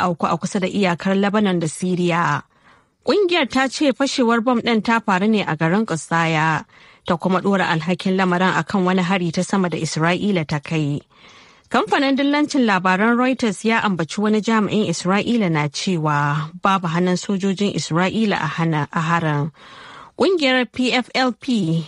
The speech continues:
ita dai ta kai hare-hare da yawa a kan Isra'ila a cikin shekaru hamsin da suka wuce, ciki har da kama tare da sanyawa jiragen sama bama-bamai. Dama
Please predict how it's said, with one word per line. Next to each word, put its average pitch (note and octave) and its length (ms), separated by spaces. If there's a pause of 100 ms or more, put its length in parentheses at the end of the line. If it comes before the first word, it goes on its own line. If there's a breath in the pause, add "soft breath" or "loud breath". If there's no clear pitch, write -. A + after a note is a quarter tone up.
ita B3 260
dai E4+ 320
ta D4+ 300
kai F#4 180
hare-hare A#3+ 540
da F#3 80
yawa G#3+ 300
a D3+ 40
kan A#3 220
Isra'ila E3 720
a - 20
cikin A#3+ 300
shekaru G3 480
hamsin F#3+ 380
da E3+ 40
suka - 300
wuce, D#3 500 (460 loud breath)
ciki F#3+ 340
har F#3 200
da E3+ 340
kama F#3 580 (100)
tare F3 280
da F#3 80
sanyawa F#3 640
jiragen F3 480
sama G3 240
bama-bamai. D3+ 800 (640 loud breath)
Dama C#4 400